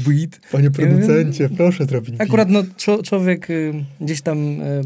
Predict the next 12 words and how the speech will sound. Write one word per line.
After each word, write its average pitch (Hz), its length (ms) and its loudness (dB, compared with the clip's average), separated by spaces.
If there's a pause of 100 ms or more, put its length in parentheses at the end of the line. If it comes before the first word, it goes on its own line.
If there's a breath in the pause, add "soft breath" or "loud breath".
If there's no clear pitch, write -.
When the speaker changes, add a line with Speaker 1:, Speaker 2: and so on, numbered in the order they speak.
(160)
Speaker 1:
podoba 147 260 0
mi 135 240 -2
się 143 100 -6
to, 135 100 -10
co 127 140 -6
robi. 135 260 -4
Ja 202 80 -2
mówię, 220 280 -2 (200 loud breath)
"Zrobię 147 260 -2
ci 139 120 -6
beat", 127 360 -4 (200)
nie? 135 240 -8